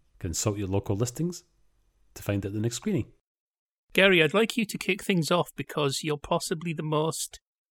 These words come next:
Speaker 2: and I don't mean this as a pejorative, you're possibly the most Beatle ignorant of the three of us. It's fine, it's just the way the cards have fallen, but it gives you a more interesting perspective on this. So we've gone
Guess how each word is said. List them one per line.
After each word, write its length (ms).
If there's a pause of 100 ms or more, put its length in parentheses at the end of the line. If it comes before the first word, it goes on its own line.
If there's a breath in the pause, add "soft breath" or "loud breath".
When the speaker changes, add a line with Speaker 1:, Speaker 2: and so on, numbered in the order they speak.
(120)
Speaker 2:
and 120
I 20
don't 240
mean 180
this 200
as 80
a 60
pejorative, 640
you're 100
possibly 480
the 120
most 520
Beatle 360
ignorant 680 (460)
of 140
the 60
three 260
of 100
us. 360 (480)
It's 180
fine, 260
it's 140
just 160
the 80
way 280
the 100
cards 380
have 100
fallen, 600 (800)
but 140
it 140
gives 320
you 440 (420)
a 80 (840)
more 300
interesting 500
perspective 600
on 160
this. 180
So 160
we've 300
gone 400